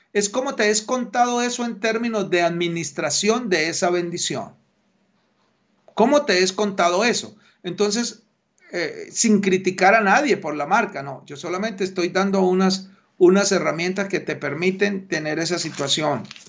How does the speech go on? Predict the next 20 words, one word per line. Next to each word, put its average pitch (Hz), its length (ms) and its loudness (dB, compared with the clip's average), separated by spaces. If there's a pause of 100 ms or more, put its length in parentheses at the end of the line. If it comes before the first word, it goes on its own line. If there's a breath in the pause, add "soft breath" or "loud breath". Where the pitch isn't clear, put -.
(500 loud breath)
Eh, 175 480 4 (3000)
hay 226 120 2
gente 254 280 0
que 220 140 -8
compra, 185 540 -4 (160)
sobre 151 260 -6
todo 185 220 2
en 196 80 4
Europa, 180 400 4
Norteamérica, 151 640 0
donde, 147 180 -6
donde 151 300 -4
hay 165 80 2
estaciones, 156 560 -2
o 139 60 0
en 139 80 0
el 127 80 0
sur, 151 260 2
Chile, 156 260 4
Argentina, 143 640 -4